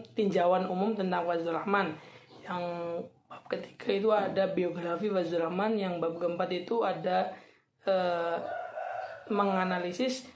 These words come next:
eh, dan menganalisis teori development dan Fazlur Rahman yang kemudian dikembangkan oleh Nasr Hamid Abu Zaid. Dan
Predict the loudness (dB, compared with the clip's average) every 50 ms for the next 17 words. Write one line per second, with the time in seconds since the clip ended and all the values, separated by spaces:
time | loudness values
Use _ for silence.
0 | -20 _ _ _ -4 -4 -2 0 0 0 0 -2 -2 -4 -10 -16 -20 _ -20 -20
1 | _ _ _ _ _ _ -20 -20 -14 -6 -2 0 0 0 0 0 -2 -4 -6 -12
2 | -8 -4 -2 0 0 0 0 -2 -2 0 0 -2 -2 -2 -4 -2 -2 0 0 0
3 | 0 0 0 0 -2 -4 -4 -2 -2 0 0 2 0 0 -2 -4 -8 -12 -16 -20
4 | -20 -16 -12 -6 0 0 0 2 2 0 0 0 -2 -2 0 2 2 2 2 2
5 | -2 -4 -8 -16 -20 -20 -20 _ _ _ _ _ _ _ _ _ _ _ _ _
6 | -20 -20 _ _ -20 -20 _ _ _ _ _ _ _ _ _ _ _ _ _ _
7 | _ _ _ _ _ _ _ _ -2 0 2 2 2 2 0 0 2 2 0 0
8 | 0 -2 -2 -2 0 0 0 0 0 0 0 0 0 -2 -2 -2 -2 0 0 0
9 | -2 -2 -2 -2 -2 -2 -2 -4 -2 -2 0 0 0 -2 -4 -8 -14 -18 _ _
10 | _ _ _ _ _ _ _ -20 -20 -12 -6 -4 -2 -2 -2